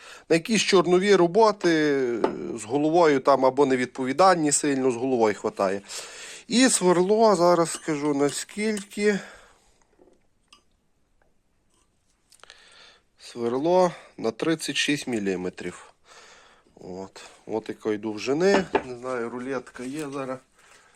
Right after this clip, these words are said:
мірнемо довжину. О, довжина в нас тридцять чотири. Тридцять чотири або триста сорок міліметрів.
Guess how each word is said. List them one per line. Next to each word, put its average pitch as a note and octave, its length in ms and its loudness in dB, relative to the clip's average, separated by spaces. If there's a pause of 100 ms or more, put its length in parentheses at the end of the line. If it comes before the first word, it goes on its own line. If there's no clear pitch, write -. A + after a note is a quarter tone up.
(320)
мірнемо B2 560 -6
довжину. C3 640 -2 (3250)
О, A#2 40 -20 (440)
довжина A#2+ 540 -6
в E3 140 0
нас D#3+ 420 -2 (640)
тридцять D#3 520 -6
чотири. A2 640 -4 (1400)
Тридцять C#3 440 -12
чотири - 400 -14
або C#3+ 100 -12
триста E3 400 -10
сорок D#3 400 -4
міліметрів. A#2+ 840 -6